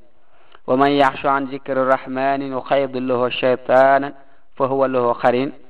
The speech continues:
والله أعلم. Sëriñ Tuuba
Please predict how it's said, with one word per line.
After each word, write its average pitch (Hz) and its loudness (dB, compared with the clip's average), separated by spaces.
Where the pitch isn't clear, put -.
والله 127 4
أعلم. 120 0
Sëriñ 165 2
Tuuba 151 2